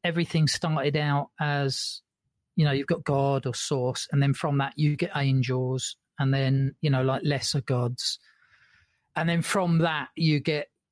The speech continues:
humans, you know, with spirits inhabiting humans. But after I've, after I've read this Kabbalion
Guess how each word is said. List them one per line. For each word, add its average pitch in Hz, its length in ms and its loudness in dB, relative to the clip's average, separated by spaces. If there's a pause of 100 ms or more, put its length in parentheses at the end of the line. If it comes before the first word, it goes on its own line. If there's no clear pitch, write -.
(120)
humans, 147 1120 2 (140)
you 160 80 0
know, 143 160 2
with 139 180 0 (460)
spirits - 580 -2
inhabiting 143 600 0
humans. 131 760 0 (420)
But 165 140 -2
after 226 380 2
I've, 208 300 2
after 214 300 0
I've 208 160 0
read 196 200 2
this - 500 -2 (100)
Kabbalion 151 600 2